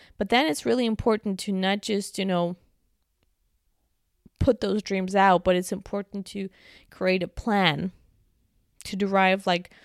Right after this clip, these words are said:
goals from those dreams, to make it really tangible, to make it, to show yourself really, like, "Hey, yes."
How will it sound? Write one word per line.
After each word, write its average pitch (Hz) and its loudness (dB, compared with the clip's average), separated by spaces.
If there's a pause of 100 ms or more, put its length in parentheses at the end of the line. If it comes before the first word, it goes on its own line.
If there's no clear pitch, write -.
(340)
goals 107 6
from - -4
those 160 -4
dreams, 156 -8 (640)
to - -6
make 208 0
it 214 0
really 214 0
tangible, 208 -6 (180)
to - -12
make 202 -4
it, 196 -4 (560)
to 262 -4
show 302 6
yourself 180 0
really, 196 0
like, 185 0
"Hey, 349 6
yes." 226 2